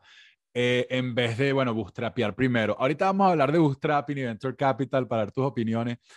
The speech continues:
pero sí me gustaría hablar un poquito del Dorado. Cuéntame, ¿cuál fue la principal razón por la que comenzaste el Dorado? ¿Qué fue lo que viste y cómo identificaste la necesidad? ¿Cuál fue el momento cero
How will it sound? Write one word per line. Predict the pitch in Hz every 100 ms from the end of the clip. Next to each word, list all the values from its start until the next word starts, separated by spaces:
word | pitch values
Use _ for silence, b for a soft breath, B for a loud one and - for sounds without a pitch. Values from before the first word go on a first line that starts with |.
| b b
pero | - 131
sí | 135
me | 156
gustaría | 175 165 139
hablar | 160 165
un | 160
poquito | 151 156 143 156
del | 131
Dorado. | 113 120 156 120 104 101
Cuéntame, | 151 135 113 110
¿cuál | 131
fue | 123
la | 160
principal | 160 160 123 117
razón | 107 131 - 135
por | 139
la | 135
que | 104
comenzaste | 101 95 80 95 92 -
el | 101
Dorado? | 90 87 80 80 80
¿Qué |
fue | - 123
lo | 131
que | 107
viste | 95 92 - - 120 - B B
y | 101
cómo | 95 104
identificaste | 131 104 - 95 90 - 120
la | 120
necesidad? | 101 - - 87 - 98 78 67
¿Cuál | 110
fue | 95
el | 143
momento | 151 151 143 135
cero | - 156 160